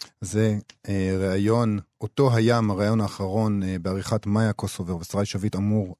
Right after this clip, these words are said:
אה, להיות משודר במלואו בכאן. אה, אנחנו נדבר עכשיו עם פרופסור, אה, יגאל שוורץ. הוא כתב בספרו פולחן הסופר ודת המדינה כך:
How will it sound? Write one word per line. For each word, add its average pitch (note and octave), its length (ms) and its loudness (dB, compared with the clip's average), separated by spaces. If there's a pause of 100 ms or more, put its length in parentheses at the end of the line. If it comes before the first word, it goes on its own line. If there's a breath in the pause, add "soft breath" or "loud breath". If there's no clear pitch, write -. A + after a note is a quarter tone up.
אה, F2+ 300 -4 (280)
להיות G2+ 180 -4
משודר F#2 400 -6
במלואו G2 560 0 (280)
בכאן. E2+ 800 -8 (640 loud breath)
אה, A#2 420 2 (340)
אנחנו B2+ 300 4
נדבר C3 340 6
עכשיו G3+ 160 4
עם F3+ 60 2
פרופסור, C3+ 500 -2 (200)
אה, G#2+ 240 4
יגאל B2+ 260 4
שוורץ. F#2+ 440 -2
הוא A#2+ 100 -4
כתב F3+ 320 4
בספרו C3+ 640 2 (380 loud breath)
פולחן C3+ 380 6
הסופר D#3+ 420 4
ודת B2+ 220 4
המדינה A2 380 2
כך: - 380 -8